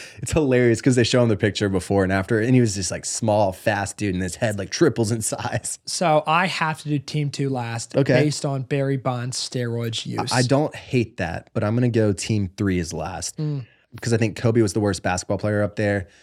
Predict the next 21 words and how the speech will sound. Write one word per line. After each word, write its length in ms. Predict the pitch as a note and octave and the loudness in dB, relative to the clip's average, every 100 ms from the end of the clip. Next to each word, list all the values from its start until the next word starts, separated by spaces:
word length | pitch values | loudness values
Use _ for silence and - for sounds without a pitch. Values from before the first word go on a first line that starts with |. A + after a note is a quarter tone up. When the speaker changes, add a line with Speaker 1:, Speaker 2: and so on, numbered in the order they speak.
| _ _ _ | _ _ _
Speaker 1:
I 80 | A2+ | -2
think 180 | A2 A2+ | 0 0
hype-wise, 600 | - B2+ A#2 G2+ G2 F#2 - | 2 0 2 2 2 -2 -4
I 60 | G2+ | -4
agree 180 | G2 | 0
with 160 | G2 F#2+ | 0 0
you, 100 | G2 | -2
but 140 | F2+ | -2
Magic 320 | G2 G2+ G2 F2 | -2 -2 -2 -4
Speaker 2:
Mm. 40 | |
Speaker 1:
Johnson 320 | F#2 F#2 G2+ | -4 -4 -4
was 80 | F2+ | -6
definitely 300 | G2 F#2+ F#2+ | -4 -4 -4
better. 360 | D#2+ - E2 E2+ | -2 -2 -2 -4
Speaker 2:
Yeah, 80 | F3 | -8
I 60 | C#3+ | -10
agree. 200 | A#2 A2 _ _ _ _ _ _ _ _ _ - | -10 -12 _ _ _ _ _ _ _ _ _ -2
Speaker 1:
Joe 180 | C3 C#3+ | 4 6
Montana 400 | D3 C#3 C3+ B2+ | 6 4 2 4
is 160 | A#2 - | 2 4
good. 500 | A#2 A#2 A#2 A2+ | 4 6 6 4